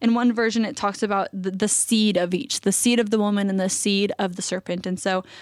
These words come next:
um, there's now hatred between the two. And I have heard some people say that, that the, you know, it's, it was between a woman, as in E N, women, like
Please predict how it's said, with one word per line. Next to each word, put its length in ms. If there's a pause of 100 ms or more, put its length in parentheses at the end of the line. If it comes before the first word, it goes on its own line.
(140)
um, 260
there's 240
now 140
hatred 480
between 340
the 80
two. 240
And 160 (300)
I 80
have 180
heard 180
some 140
people 240
say 180
that, 160
that 380
the, 120 (280)
you 100
know, 120
it's, 220
it 120
was 140
between 340
a 60
woman, 580 (160)
as 160
in 300 (360)
E 220
N, 260
women, 320
like 140